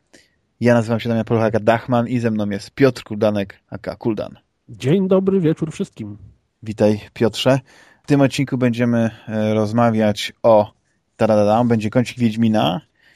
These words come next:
Speaker 1: i będzie kącik spoilerowy The Last of Us.
Speaker 2: Tak.
Speaker 1: Ale z, e, to w dalszej części, dalszej części.
Speaker 2: W
Speaker 1: Właśnie
Speaker 2: końcu
Speaker 1: tak pomyślałem, że w,
Speaker 2: pani
Speaker 1: skoro,
Speaker 2: Stali.
Speaker 1: skoro mamy tak mało tematów, e, prawda, bo s-,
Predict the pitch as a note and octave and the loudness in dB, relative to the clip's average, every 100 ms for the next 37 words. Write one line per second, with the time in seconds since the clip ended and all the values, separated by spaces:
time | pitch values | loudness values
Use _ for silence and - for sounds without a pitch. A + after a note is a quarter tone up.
0 | _ - A2 G#2+ G#2+ A2+ C#3+ D3+ D#3 - | _ -6 -2 0 0 2 2 2 -2 -2
1 | D#3 - C3+ - C3 C3+ C3+ B2+ C3 - | -2 -4 -4 2 4 4 4 2 2 0
2 | G2+ F#2 G2+ - _ - - A2+ A2+ - | -8 -8 -10 -18 _ -8 -2 0 -2 -2
3 | A2+ A2 G#2 B2 A2+ C#3+ C#3 C#3 B2 A#2 | -2 0 0 -2 4 4 4 -2 -4 -4
4 | A2 - D#3 C#3+ A#2+ - A2 - D3+ - | -4 -6 -4 -2 -4 -6 -8 -6 -8 -10
5 | - - - - D#3+ F3 F3 F3+ E3 F3 | -20 -20 -20 -4 2 2 2 -2 -4 -2
6 | E3 D#3 D3+ C#3 - E3 C#3 A#2+ - D3+ | 0 0 -2 -6 0 2 0 -2 -4 0
7 | D#3 D#3 D3 C3+ D3+ D3+ C#3 D3 C#3+ C3 | 0 0 -2 0 2 2 0 0 0 0
8 | A2+ G#2 - A#2+ A2 A#2 A2 A2 A2+ B2 | -4 -8 -14 -12 -4 -2 -2 -2 -2 0
9 | A#2+ A2+ | 0 -2